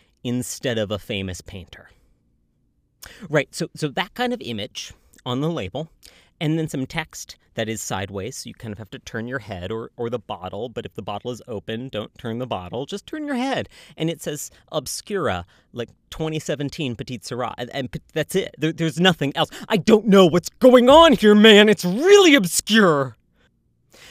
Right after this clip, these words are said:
But that's why we have our proper tasting technique. And as always, our proper tasting technique begins with the sniff. So listen up.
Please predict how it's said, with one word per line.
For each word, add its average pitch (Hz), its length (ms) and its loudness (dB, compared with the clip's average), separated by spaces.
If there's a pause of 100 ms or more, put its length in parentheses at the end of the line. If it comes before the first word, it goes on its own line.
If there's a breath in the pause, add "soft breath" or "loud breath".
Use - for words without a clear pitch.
(240 loud breath)
But - 180 -8
that's 165 500 -6
why 117 520 -8 (260)
we 135 360 -4
have 98 380 -6 (420)
our 151 140 -2
proper 104 360 -6
tasting 110 400 -8
technique. 98 540 -10
And 170 140 -2
as 143 220 -4
always, 113 500 -4 (240 loud breath)
our 123 80 -10
proper - 280 -16
tasting 135 320 -18
technique 127 380 -18
begins 151 320 -12
with - 120 -18
the 131 80 -12
sniff. - 340 -10
So 196 140 -10
listen 262 320 -10
up. 262 180 -8